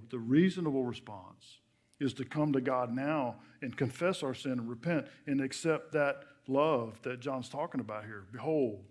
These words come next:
behold, what marvelous love that, that has quality and purpose and it's free. Accept it.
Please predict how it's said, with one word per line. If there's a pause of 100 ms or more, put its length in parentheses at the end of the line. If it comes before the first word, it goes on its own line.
(320)
behold,
what
marvelous
love (720)
that,
that
has (160)
quality
and
purpose
and
it's
free. (280)
Accept
it.